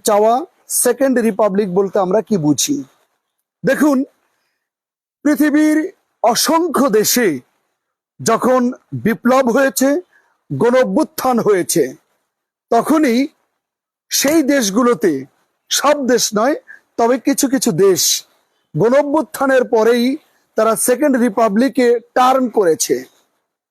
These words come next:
যেমন ধরুন ফ্রান্স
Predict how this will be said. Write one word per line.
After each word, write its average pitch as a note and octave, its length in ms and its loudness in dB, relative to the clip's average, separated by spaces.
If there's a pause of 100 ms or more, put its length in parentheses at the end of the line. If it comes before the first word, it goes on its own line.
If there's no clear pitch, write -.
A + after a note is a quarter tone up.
(500)
যেমন C#4 300 0
ধরুন D4 280 2 (680)
ফ্রান্স B3+ 440 0